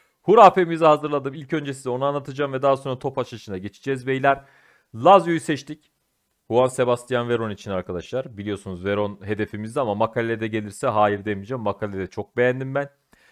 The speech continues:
Dos bölgesinde sadece Alfredo Loesi oynayabiliyor arkadaşlar. Şimdi yedekleri de göstereceğim size. Yani yedeklerde Dos oynayan kimse yok bu arada.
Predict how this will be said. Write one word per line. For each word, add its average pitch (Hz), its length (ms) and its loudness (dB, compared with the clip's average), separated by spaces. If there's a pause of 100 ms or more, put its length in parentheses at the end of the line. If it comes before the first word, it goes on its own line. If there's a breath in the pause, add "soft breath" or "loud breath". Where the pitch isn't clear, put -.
(480 soft breath)
Dos 180 260 2
bölgesinde 160 500 -4
sadece 156 360 0
Alfredo 143 540 -2
Loesi 135 380 0
oynayabiliyor 113 680 -4
arkadaşlar. 104 580 -2
Şimdi 120 260 -6
yedekleri 139 360 -2
de 143 80 -2
göstereceğim 101 500 -6
size. 110 200 -10
Yani 98 180 -4
yedeklerde 120 500 -4
Dos 123 200 -6
oynayan 120 280 -6
kimse 120 340 -10
yok 113 180 -8
bu 98 100 -2
arada. 85 300 -6